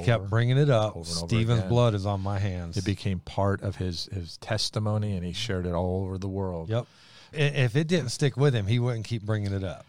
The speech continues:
Speaker 2: You know, in today's world, a lot of people say, "Well, he had power. Why didn't he just escape?"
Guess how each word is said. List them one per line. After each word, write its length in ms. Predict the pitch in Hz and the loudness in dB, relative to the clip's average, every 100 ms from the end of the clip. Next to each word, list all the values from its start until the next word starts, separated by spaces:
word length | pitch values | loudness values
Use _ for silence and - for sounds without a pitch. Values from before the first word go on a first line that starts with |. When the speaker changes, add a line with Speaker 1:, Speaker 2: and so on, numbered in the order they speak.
| _ - | _ 4
Speaker 2:
You 60 | |
know, 60 | 131 | 6
in 40 | |
today's 320 | 123 165 190 139 | 6 4 4 6
world, 200 | 127 113 | 6 6
a 40 | |
lot 80 | 113 | 4
of 40 | |
people 180 | 107 110 | 4 2
say, 120 | 127 | 2
"Well, 140 | 117 156 | 4 6
he 60 | |
had 120 | 160 - | 4 2
power. 360 | 175 175 139 | 4 6 8
Why 160 | 123 135 | 8 8
didn't 180 | 143 135 | 8 6
he 120 | 131 | 4
just 360 | 117 127 - - | 4 2 2 -2
escape?" 500 | 117 - 185 117 | 0 4 6 6